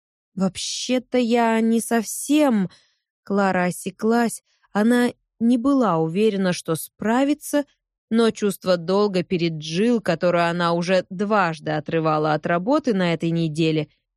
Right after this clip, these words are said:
не позволило ей отказаться. "Знаешь что? Конечно, могу.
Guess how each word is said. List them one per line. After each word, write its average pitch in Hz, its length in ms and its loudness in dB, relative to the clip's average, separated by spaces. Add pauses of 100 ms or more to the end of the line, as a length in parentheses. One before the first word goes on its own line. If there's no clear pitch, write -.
не 302 140 0
позволило 160 640 0
ей 151 420 -2
отказаться. 151 760 -6 (840)
"Знаешь 214 440 0
что? - 300 -10 (540)
Конечно, 208 720 2
могу. 202 540 0